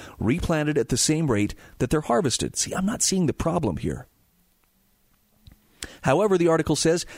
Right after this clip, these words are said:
even harvesting from sustainably managed forest has an environmental cost when compared with leaving trees uncut in the first place. D'Onofrio says the question we should be asking is whether or not those products are from virgin primary forests,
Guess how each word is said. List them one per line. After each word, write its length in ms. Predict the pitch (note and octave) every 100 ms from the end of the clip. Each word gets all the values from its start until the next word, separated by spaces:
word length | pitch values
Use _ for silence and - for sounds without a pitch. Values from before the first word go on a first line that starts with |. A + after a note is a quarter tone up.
| - - -
even 240 | F#3+ C4
harvesting 460 | G#3 G3 F#3 - F#3+
from 160 | F3+ D3
sustainably 580 | B2+ - D3 D#3 E3+
managed 360 | B2 A#2 C3 -
forest 400 | - G#3+ A#2 -
has 320 | - A#2+ C3
an 100 | D3
environmental 500 | D3+ A#2+ A2 A2+ A2+
cost 420 | - G3+ C#3+ B2 - - - -
when 180 | - A#3+
compared 380 | B3 G3+ C3 C3+
with 120 | C#3
leaving 280 | G2+ A2+ C3+
trees 280 | - A2+ A#2
uncut 540 | A#2+ A2+ - A#2 G#2+ -
in 100 | B2
the 80 |
first 320 | A2+ A#3 A#3+ -
place. 420 | C#2+ - - - _ _ _ _ _ _ _ _ _ _ _ _ _ _ _ _ _ _ _ _ _ _ _ _ _ _ _ _ - -
D'Onofrio 480 | G#2+ G#2 A#2+ C3 A#2+
says 280 | - C#3 -
the 80 |
question 360 | - D3 E3 D#3+
we 100 | D3
should 160 | C3+ B2
be 140 | A2
asking 460 | B2 G#3+ - F2 G2
is 180 | A#2+
whether 240 | G2+ A#2 B2
or 60 |
not 180 | B2 A#2+
those 160 | C3 A#2
products 420 | - G3+ D#3+ -
are 80 | D3+
from 240 | D#3+ B2+
virgin 340 | A2 C3 C#3 B2+
primary 420 | C#3 C3+ C3 B2+
forests, 560 | - A#3+ G#2+ - -